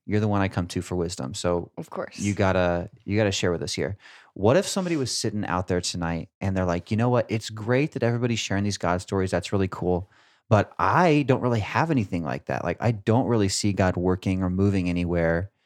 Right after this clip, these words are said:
Speaker 2: Mm-hmm.
Speaker 1: What am I supposed to do? Like, am I supposed to fake it? Am I supposed to just look really hard until I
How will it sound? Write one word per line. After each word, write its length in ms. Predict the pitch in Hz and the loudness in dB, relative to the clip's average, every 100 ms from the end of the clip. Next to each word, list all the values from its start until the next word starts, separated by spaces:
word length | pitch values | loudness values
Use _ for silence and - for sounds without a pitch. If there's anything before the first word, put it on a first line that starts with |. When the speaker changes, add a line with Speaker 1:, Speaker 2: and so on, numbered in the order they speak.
| _ _ | _ _
Speaker 2:
Mm-hmm. 220 | 202 185 180 | -14 -8 4
Speaker 1:
What 160 | 110 | 8
am 80 | 139 | 8
I 120 | 165 | 8
supposed 280 | 165 160 156 | 6 4 4
to 80 | 143 | 2
do? 280 | 180 208 87 | 2 2 4
Like, 240 | 92 104 | 2 4
am 100 | 110 | 4
I 80 | 113 | 4
supposed 260 | 113 113 101 | 4 0 0
to 80 | |
fake 280 | 90 101 101 | 0 0 4
it? 160 | 185 165 | 2 2
Am 140 | 92 | 0
I 100 | 95 | 2
supposed 340 | 95 - 98 92 | 0 2 2 2
to 60 | 98 | 0
just 440 | 95 95 92 - - - - - _ | 2 2 0 -8 -16 -20 -20 -20 _
look 300 | 104 120 117 | 4 4 6
really 220 | 127 123 | 4 4
hard 320 | 113 107 123 | 6 8 8
until 320 | 127 101 107 98 | 4 2 2 4
I 480 | 95 95 95 95 | 6 6 4 2